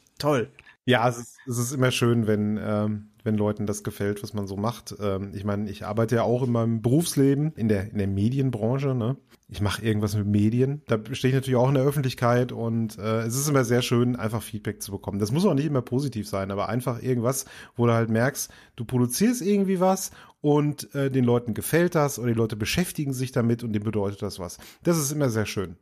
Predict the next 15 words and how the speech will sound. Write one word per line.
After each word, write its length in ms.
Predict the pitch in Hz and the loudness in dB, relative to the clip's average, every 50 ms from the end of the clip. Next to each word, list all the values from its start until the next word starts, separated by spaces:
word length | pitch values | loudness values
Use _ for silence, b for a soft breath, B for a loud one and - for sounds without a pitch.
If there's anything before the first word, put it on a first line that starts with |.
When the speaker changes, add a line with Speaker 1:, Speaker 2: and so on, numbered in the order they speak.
| _ _ - | _ _ -6
Speaker 2:
Deswegen, 340 | 120 110 123 131 123 123 120 | -2 0 2 2 2 4 2
ja, 200 | 113 110 - - - _ _ _ _ - | 2 2 0 -2 -10 _ _ _ _ 0
größtes 340 | - 135 135 135 143 123 - | 2 2 2 2 0 0 2
Lob, 320 | 135 135 135 135 - - | 4 4 2 0 -4 -4
äh, 220 | 113 120 117 113 107 | 0 0 2 0 0
da 140 | - 120 107 - - _ | 0 -2 -2 -2 -6 _
brauchst 200 | - 117 127 - | -2 0 0 0
du 60 | 151 | 0
auch 120 | 113 131 143 | 0 0 0
eigentlich 240 | 120 127 123 123 - | 2 0 0 0 0
kein 120 | 143 123 | 0 0
Geld. 260 | 104 87 67 - - - _ _ _ _ _ - | 0 -2 -6 -8 -12 -20 _ _ _ _ _ -8
Das 160 | - 104 110 | -6 -6 -4
ist 80 | 104 | -4
einfach, 500 | 95 98 113 107 113 107 101 - - - | -2 0 2 2 2 0 0 -2 -10 -16